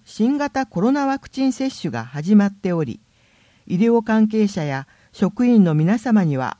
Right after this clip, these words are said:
お世話をおかけしますが、ご接種等が起きないよう、細心の注意を払い、実施していただくよう求めました。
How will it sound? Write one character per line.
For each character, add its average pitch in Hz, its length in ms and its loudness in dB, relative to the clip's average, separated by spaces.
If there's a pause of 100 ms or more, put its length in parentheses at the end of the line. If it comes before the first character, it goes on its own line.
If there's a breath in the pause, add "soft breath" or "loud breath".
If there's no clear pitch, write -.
お 151 100 -4
世 269 140 -4
話 269 200 0
を 135 120 -2
お 131 40 -8
か 196 180 -6
け 214 140 -4
し 214 140 -4
ま 208 120 2
す 214 120 -6
が、 127 200 -10 (480 soft breath)
ご 175 120 -2
接 302 200 -2
種 202 240 -6
等 247 260 0
が 135 240 -4
起 - 60 -18
き 262 100 -2
な 240 160 4
い 147 120 -2
よ 143 300 -4
う、 - 240 -20
細 202 220 0
心 294 300 0
の 294 120 0
注 320 260 0
意 160 180 0
を 113 80 -6
払 147 320 -6
い、 110 160 -14
実 151 180 -4
施 254 240 -6
し - 120 -12
て 240 100 0
い 226 80 -2
た 220 120 -2
だ 220 140 -4
く 220 160 0
よ 196 300 0
う - 40 -20 (140 soft breath)
求 170 240 -2
め 170 160 0
ま 147 100 -4
し - 120 -12
た。 - 160 -16